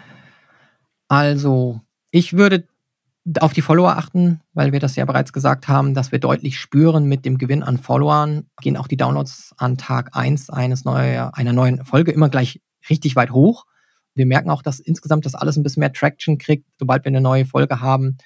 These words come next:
weil einfach dann auch in Social Media und überall viel mehr drüber geredet wird, mit, äh, je mehr Follower man hat. Also wir sehen zumindest oder vermuten da eine Korrelation. Und natürlich schauen wir auch trotzdem auf die I A B Downloads, auch wenn man immer sagen muss, ein Download ist noch nicht eine gehörte Folge,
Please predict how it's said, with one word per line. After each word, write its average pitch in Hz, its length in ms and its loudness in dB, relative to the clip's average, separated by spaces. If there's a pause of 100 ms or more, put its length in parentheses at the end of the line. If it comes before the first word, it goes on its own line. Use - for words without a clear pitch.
(400)
weil 127 400 0
einfach 131 300 0
dann 131 160 0
auch 127 120 -2
in 151 100 -2
Social 165 260 2
Media 165 180 4
und 151 80 0
überall 180 340 2
viel 185 160 0
mehr 170 120 4
drüber 165 220 2
geredet 156 440 2
wird, 170 260 4
mit, 156 200 0
äh, 143 320 -12
je 147 260 2
mehr 147 180 2
Follower 147 400 4
man 123 220 -2
hat. 170 180 2
Also 127 200 0
wir 123 80 0
sehen 131 160 2
zumindest 147 420 0 (200)
oder 131 140 4
vermuten 196 380 6
da 185 160 4
eine 165 180 2
Korrelation. 165 680 0 (420)
Und 175 120 6
natürlich 180 320 2
schauen 160 180 2
wir 160 100 2
auch 135 60 -4
trotzdem 160 280 -6
auf 139 120 -4
die - 80 -6
I 143 300 0
A 131 40 2
B 127 140 -2
Downloads, 180 720 0
auch 190 340 2 (260)
wenn 131 100 2
man 131 100 4
immer 143 180 2
sagen 147 280 4
muss, 165 340 -4
ein 127 160 0
Download 143 480 0
ist - 200 -10
noch 131 100 -4
nicht 139 240 -6
eine 127 160 -2
gehörte 127 340 0
Folge, 180 440 2